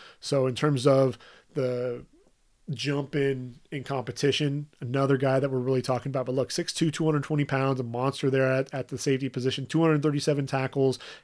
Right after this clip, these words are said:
excellent range, has the ball skills as well, ten interceptions, thirty-six pass breakups, six fumble recoveries, you know, to go along with six forced fumbles, um, has returned six punt returns for touchdown as well. So he's dynamic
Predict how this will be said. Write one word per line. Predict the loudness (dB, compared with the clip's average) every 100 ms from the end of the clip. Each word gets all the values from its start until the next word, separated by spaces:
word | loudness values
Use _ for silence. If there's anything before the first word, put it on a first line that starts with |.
| -10
excellent | -6 -2 -2 0
range, | 0 2 0 -2 -8 -20 -12
has | -4 -4
the | -2
ball | 0 2
skills | 2 2 2 0
as | -4
well, | 0 2 2 -2 -20 _
ten | -2 2
interceptions, | 4 2 2 0 0 -4 -4
thirty-six | 0 2 2 0 -2
pass | -4 -6 -2
breakups, | 0 0 0 -4 -8 -18 -16
six | -6 -4 -4
fumble | -2 0 2 2
recoveries, | 0 -4 -6 -4 -4 -6 -10
you | -6
know, | -6
to | -2
go | 0
along | 2 2 0
with | -2
six | -6 -4
forced | -2 -2 -2
fumbles, | -4 0 2 2 0 -4 -16 -20 -12
um, | -8 -6 -6 -6
has | -6 -4
returned | -4 -2 -4 -2
six | -4 -4 -6
punt | -6 -6 -6
returns | -2 -2 -2
for | -4 -6
touchdown | -6 -6 -2 0 0
as | -4
well. | -4 -2 0
So | -2
he's | -6 -6
dynamic | -6 -4 -2 0 -2